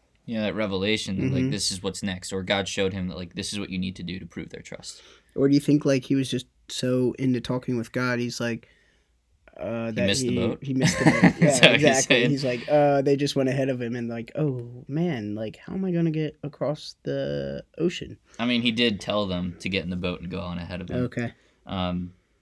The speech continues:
Speaker 1: but later
Speaker 2: But maybe he didn't realize that was his ride, his only ride. Maybe he didn't realize no one else was going across
Speaker 1: I
Speaker 2: that
Speaker 1: mean,
Speaker 2: day.
Speaker 1: he's Jesus. He had faith that God would get him there somehow, I'm
Speaker 2: Okay,
Speaker 1: sure.
Speaker 2: whatever.
Speaker 1: You
Speaker 2: I,
Speaker 1: know,
Speaker 2: he
Speaker 1: the
Speaker 2: probably
Speaker 1: water
Speaker 2: just
Speaker 1: became a
Speaker 2: decided to
Speaker 1: bridge.
Speaker 2: walk.
Speaker 1: Yeah.
Speaker 2: Yeah. He's like, "I'll walk."
Speaker 1: Yeah,
Speaker 2: No
Speaker 1: the
Speaker 2: big
Speaker 1: water's
Speaker 2: deal.
Speaker 1: not gonna stop me.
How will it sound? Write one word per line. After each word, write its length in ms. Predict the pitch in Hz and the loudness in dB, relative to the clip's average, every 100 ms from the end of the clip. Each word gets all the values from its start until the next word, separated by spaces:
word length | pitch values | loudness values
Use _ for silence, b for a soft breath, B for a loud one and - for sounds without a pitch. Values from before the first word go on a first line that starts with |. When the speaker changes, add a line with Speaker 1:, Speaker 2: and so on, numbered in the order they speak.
| _ | _
Speaker 1:
but 140 | 117 95 | -2 -2
later 260 | 110 127 | 0 6
Speaker 2:
But 100 | 131 | 10
maybe 220 | 175 185 208 | 12 10 10
he 100 | 196 | 10
didn't 200 | 190 147 | 10 8
realize 320 | 170 170 160 | 6 6 6
that 180 | 156 147 | 4 4
was 160 | 147 | 0
his 160 | 147 127 | 0 -2
ride, 400 | 123 156 - - | -2 -2 -4 -8
his 160 | 117 131 | -8 -4
only 220 | 131 120 | -4 -4
ride. 320 | 117 143 101 | -4 -6 -6
Maybe 260 | 117 139 131 | -8 -6 -4
he 80 | 131 | -4
didn't 180 | 127 | -6
realize 320 | 127 131 127 127 | -6 -6 -6 -4
no 100 | 127 | -4
one 140 | 127 | -4
else 160 | 127 - | -6 -10
was 120 | 120 | -10
going 200 | 123 120 | -8 -8
across 260 | - 131 | -8 -6
Speaker 1:
I 60 | 120 | -2
Speaker 2:
that 60 | 120 | 0
Speaker 1:
mean, 160 | 110 | 2
Speaker 2:
day. 40 | 117 | 0
Speaker 1:
he's 220 | 127 92 _ | -2 -4 _
Jesus. 360 | - 101 95 95 | -6 -4 -2 -4
He 80 | - | -2
had 120 | 107 | -4
faith 300 | - 101 98 | -2 -4 -4
that 120 | 98 | -8
God 220 | - 95 92 | -6 -4 -4
would 120 | 92 | -6
get 140 | 90 | -4
him 80 | 92 | -4
there 140 | 92 | -6
somehow, 360 | 90 95 92 90 | -6 -6 -4 -4
I'm 60 | 90 | -4
Speaker 2:
Okay, 180 | 95 98 | -4 -6
Speaker 1:
sure. 140 | 98 | -6
Speaker 2:
whatever. 400 | 120 - - 98 _ - - | -8 -10 -14 -16 _ -20 -10
Speaker 1:
You 80 | - | -2
Speaker 2:
I, 100 | 151 | -2
Speaker 1:
know, 100 | 180 | 0
Speaker 2:
he 60 | 156 | -2
Speaker 1:
the 60 | |
Speaker 2:
probably 260 | 156 170 165 | 2 6 8
Speaker 1:
water 280 | 120 127 120 | 10 10 8
Speaker 2:
just 160 | - | 2
Speaker 1:
became 140 | 123 147 | 4 4
a 40 | |
Speaker 2:
decided 160 | 143 113 | 4 2
to 60 | |
Speaker 1:
bridge. 200 | 131 120 | 2 0
Speaker 2:
walk. 320 | 123 127 117 - | -4 -4 -8 -6
Speaker 1:
Yeah. 100 | 107 | 0
Speaker 2:
Yeah. 240 | 104 101 - b b b b b b | 0 0 -6 b b b b b b
He's 140 | 143 | -2
like, 100 | 147 | 2
"I'll 260 | 160 151 117 | 4 2 0
walk." 360 | 87 69 - _ _ - - | -6 -12 -16 _ _ -20 -8
Speaker 1:
Yeah, 220 | 110 98 | -2 -2
Speaker 2:
No 40 | 131 | -2
Speaker 1:
the 40 | |
Speaker 2:
big 100 | 110 | 2
Speaker 1:
water's 220 | 113 110 | 2 2
Speaker 2:
deal. 80 | 104 | -2
Speaker 1:
not 60 | 95 | -4
gonna 100 | 95 | -8
stop 260 | - 92 - | -8 -8 -8
me. 200 | 92 | -12